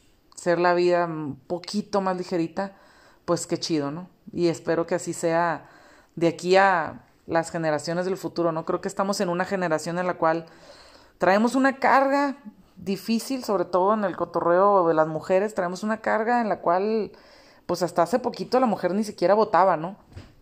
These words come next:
Entonces nosotros estamos como en la media en la cual ya voto, pero todavía me falta como mujer liberarme de ciertas cosas emocionales, estereotipos, etcétera. Entonces van a ser, no, todavía nos faltan muchas generaciones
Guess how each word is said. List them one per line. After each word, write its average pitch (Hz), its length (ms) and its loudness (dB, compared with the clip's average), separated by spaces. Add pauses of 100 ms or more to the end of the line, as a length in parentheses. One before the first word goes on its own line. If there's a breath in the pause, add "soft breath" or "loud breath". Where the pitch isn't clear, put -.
(320)
Entonces 170 160 -2
nosotros 185 280 0
estamos 202 320 -2
como 196 160 0
en 175 80 0
la 165 80 2
media 196 380 0
en 190 80 0
la 170 100 -2
cual 175 200 2
ya 175 120 4
voto, 226 460 2
pero 170 240 0
todavía 202 500 2
me 233 140 0
falta 220 480 -6
como 226 180 0
mujer 196 500 -2 (680 loud breath)
liberarme 214 680 4
de 226 120 2
ciertas 226 440 -2
cosas 233 360 -4
emocionales, 214 800 0
estereotipos, 202 720 -4
etcétera. 220 300 -4
Entonces 214 340 -4 (880 loud breath)
van 196 360 4
a 220 80 2
ser, 214 160 2
no, 190 420 0
todavía 220 240 4
nos 226 140 -2
faltan 214 260 0
muchas 208 200 -6
generaciones 185 720 -6